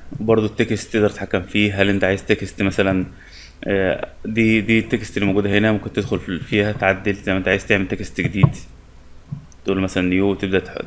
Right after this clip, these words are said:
تختار الفونت اللي انت عايزه والسايز اللي انت عايزه والتأثير، يعني مثلًا ممكن تقلب الكلام بالشكل دوت. بعد كده ال-، الحدود بتاعة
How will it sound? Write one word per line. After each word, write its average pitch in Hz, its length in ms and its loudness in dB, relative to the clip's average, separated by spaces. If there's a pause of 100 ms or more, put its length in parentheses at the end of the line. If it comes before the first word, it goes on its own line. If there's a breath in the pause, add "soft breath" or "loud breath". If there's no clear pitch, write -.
تختار - 400 2
الفونت 95 340 2
اللي 95 120 0
انت 90 120 0
عايزه 95 300 4
والسايز 92 320 2
اللي 90 120 -2
انت 90 140 0
عايزه 98 340 2 (720 soft breath)
والتأثير، 101 1000 0
يعني 90 200 -8
مثلًا 90 140 -6
ممكن - 240 -8
تقلب 92 280 0
الكلام 90 460 0 (540)
بالشكل 90 320 -6
دوت. 95 340 0 (4000 loud breath)
بعد 120 300 4
كده 117 340 6
ال-، 107 200 2
الحدود 104 560 4
بتاعة 104 360 6